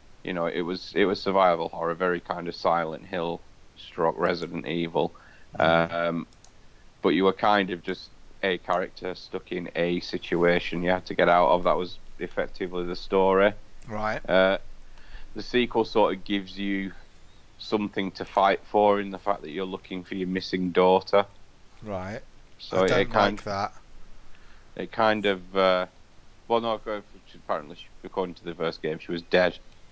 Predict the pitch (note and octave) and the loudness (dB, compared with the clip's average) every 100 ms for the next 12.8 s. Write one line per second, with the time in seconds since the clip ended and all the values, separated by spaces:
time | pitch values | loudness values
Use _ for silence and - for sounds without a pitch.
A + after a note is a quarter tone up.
0 | - - - G2+ E2+ E2+ F2+ - - - | -12 -6 -2 2 2 4 0 0 -10 -16
1 | - - F2+ F#2 F#2+ - F2 F2+ - - | -8 2 2 2 -2 -2 -2 -2 -4 -6
2 | E2+ F2+ - F2 G2+ - - - - - | -8 -8 -6 -6 -6 -8 -20 -20 -20 -20
3 | - - F3 F#2+ E2+ - - F2+ G2 - | -18 0 0 0 -4 -16 -12 -10 -8 -8
4 | - - - - - - E3+ F3 E3 - | -8 -12 -14 -14 -14 2 6 6 8 6
5 | F#3 E3+ E3 D3+ D3 D3 C#3 C3+ B2+ C#3+ | 6 6 6 6 6 6 4 0 0 0
6 | C3 B2+ B2 A#2 C3 A#2+ A2+ G#2+ G#2+ - | 0 0 -2 0 2 2 2 -2 -8 -8
7 | A2 G#2+ G2+ G2+ G2+ G2 G2 A#2+ A#2+ C#3 | -2 0 0 -2 -2 -2 4 4 4 2
8 | B2+ G2+ G2+ C#3 G2 F#2+ B2 A#2 A2+ G2 | 0 0 2 2 2 -2 -4 -4 -2 0
9 | F#2 E2+ - G#2+ G2+ G2 G#2 G#2+ F#2+ G2 | 0 -2 -8 -8 -8 -8 -8 -6 -6 -4
10 | F#2+ F#2 F#2 F#2 F#2 F#2 - - G2 F#2 | -4 -6 -2 2 2 0 -10 -6 -2 0
11 | F2 - - - F#2+ F2 E2+ E2+ F2 E2+ | 0 -4 -10 0 2 2 0 -2 -2 -4
12 | E2+ E2 D#2 - - - G#2 G2+ | -6 -4 -4 -4 -10 -16 -12 -10